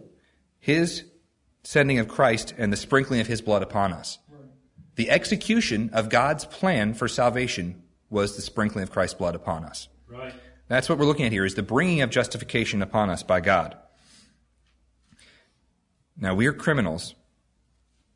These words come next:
Speaker 1: and yet we have all these beautiful terminology as well in Scripture regarding our status before God now through Christ.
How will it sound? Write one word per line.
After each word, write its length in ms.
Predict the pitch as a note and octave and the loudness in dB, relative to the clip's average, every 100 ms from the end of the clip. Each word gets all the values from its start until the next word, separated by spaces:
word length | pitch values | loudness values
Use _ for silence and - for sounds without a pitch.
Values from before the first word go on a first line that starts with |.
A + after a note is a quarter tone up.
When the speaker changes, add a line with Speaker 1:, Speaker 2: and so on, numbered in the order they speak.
| _ | _
Speaker 1:
and 160 | G#2+ G#2 | 0 2
yet 240 | A2 A#2 | 2 0
we 160 | A2+ A2+ | -2 2
have 180 | B2 B2 | 2 4
all 140 | C#3 | 2
these 200 | C3+ A2+ | 2 -2
beautiful 340 | A2+ C#3 C3+ C3 | 0 -2 0 -2
terminology 580 | - B2 A#2 A#2 A2+ | -2 0 0 0 0
as 140 | A2 A2+ | -2 0
well 260 | E3+ F3+ | 2 2
in 60 | G2+ | 0
Scripture 400 | - G#2 - G2+ | -2 -2 -2 -2
regarding 500 | G2+ G#2 A#2 B2+ B2 | 0 4 4 4 -4
our 200 | G#2+ G#2+ | 0 0
status 420 | G#2 - C3+ A2 | 0 -4 -2 -2
before 300 | - A2 G#2 | -6 -2 -2
God 260 | G2 G2+ G2+ | 2 2 2
now 180 | B2 A2+ | 0 0
through 180 | - G2 | -4 0
Christ. 420 | B2+ F#2+ - | 2 0 -2